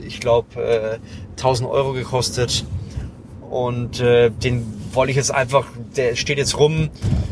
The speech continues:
Ich merk, das hält mich total auf, wenn ich dieses, dieses, äh, Teil da vor mir sehe. Wegschmeißen will ich nicht, reparieren, äh,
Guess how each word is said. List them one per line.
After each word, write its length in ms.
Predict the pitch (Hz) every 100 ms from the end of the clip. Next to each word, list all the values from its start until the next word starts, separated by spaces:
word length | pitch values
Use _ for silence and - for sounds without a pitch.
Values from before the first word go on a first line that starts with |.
| -
Ich 140 | - -
merk, 340 | 127 131 -
das 160 | 127 -
hält 160 | 147 135
mich 100 | 123
total 320 | 120 131 127
auf, 260 | 117 139
wenn 100 | 131
ich 100 | -
dieses, 340 | - 123 - -
dieses, 480 | 123 113 113 - 127
äh, 380 | 117 123 117
Teil 260 | 113 127 127
da 120 | 131
vor 180 | - 143
mir 160 | 147 120
sehe. 420 | - 113 127 143 - - - - -
Wegschmeißen 560 | 139 - 135 127 127
will 120 | 156
ich 100 | 175
nicht, 320 | 156 160 151 -
reparieren, 560 | 127 135 127 139 135
äh, 400 | 139 110 123 120